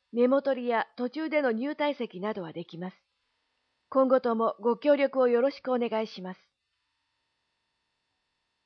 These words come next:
ジーンズ議会。平成十九年九月議会から始まったジーンズ議会は、今回の九月議会で四回目となります。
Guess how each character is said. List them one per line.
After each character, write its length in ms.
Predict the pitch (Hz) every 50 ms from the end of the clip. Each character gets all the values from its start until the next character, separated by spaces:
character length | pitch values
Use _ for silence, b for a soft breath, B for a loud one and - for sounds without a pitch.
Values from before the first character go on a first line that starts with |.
| _ _ _
ジ 120 | - 254
ー 180 | 277 285 302 285
ン 40 | 262
ズ 140 | 233 254 208
議 160 | 226 226 214
会。 260 | - 175 160 147 - _ _ _ _ _ _ _ _ _ _ _ _ _ _ _ _ _ _ _ _ _ _ _ _ _ _ _ _
平 200 | - 262 311 311
成 220 | 302 - 311 302 247
十 200 | 233 285 285 -
九 220 | - 269 269 226
年 260 | 196 180 170 165 160 - _ _ _ _ _ _ _
九 140 | - 277 277
月 280 | 254 311 311 302 294 294
議 140 | 240 294 294
会 180 | - 247 220
か 140 | - 196 185
ら 80 | 180 185
始 220 | 208 - - 220
ま 100 | 214 214
っ 60 | 208 - _
た 180 | - 196 190 - _ _ _ _ _ _ _ _
ジ 80 | - 269
ー 140 | 277 277 262
ン 40 | 220
ズ 100 | 247 240
議 140 | 202 240 220
会 240 | - 185 180 170
は、 180 | 175 175 170 - _ _ _ _ _ _ _ _ _ _ _
今 200 | - 311 311 311
回 200 | 277 269 226 220
の 120 | 208 202 202
九 140 | - 240
月 280 | - 285 277 277 269 269
議 160 | 220 254 247
会 200 | - 202 180 170
で 200 | - 175 175 - _ _
四 220 | - 233 247 277 277
回 180 | - 269 269
目 120 | 254 254 254
と 120 | - 185
な 120 | 160 160
り 120 | 156 147 151
ま 120 | 160 -
す。 60 | -